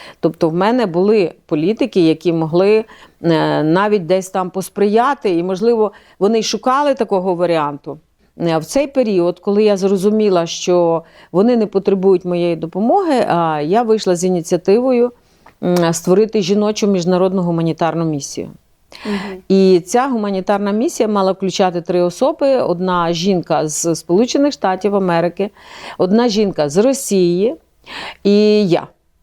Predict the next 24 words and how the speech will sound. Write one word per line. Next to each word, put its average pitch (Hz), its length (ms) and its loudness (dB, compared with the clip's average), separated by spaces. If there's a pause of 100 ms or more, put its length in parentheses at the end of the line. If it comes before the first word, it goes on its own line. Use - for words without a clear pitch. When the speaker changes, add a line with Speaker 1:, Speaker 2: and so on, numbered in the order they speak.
(120)
Speaker 1:
Тобто 185 260 0
ми 175 140 0
троє 262 460 0
мали 185 260 0
робити 180 360 -2
таку 180 180 -2
гуманітарну 185 580 0
місію 285 460 0
Speaker 2:
Мгм. 202 120 -6 (280)
Speaker 1:
для 196 120 2
того, 247 200 0
щоби, 220 600 2 (140)
е, 170 220 0
ми 208 300 0
могли 190 540 0 (260)
мати 208 320 0
доступ 170 600 -2
до 190 420 2 (380)
тюрем, 190 600 2 (280)
до 180 160 2
тих 202 240 -2
підвалів, 175 960 0
до 190 160 2
медицини 196 1000 0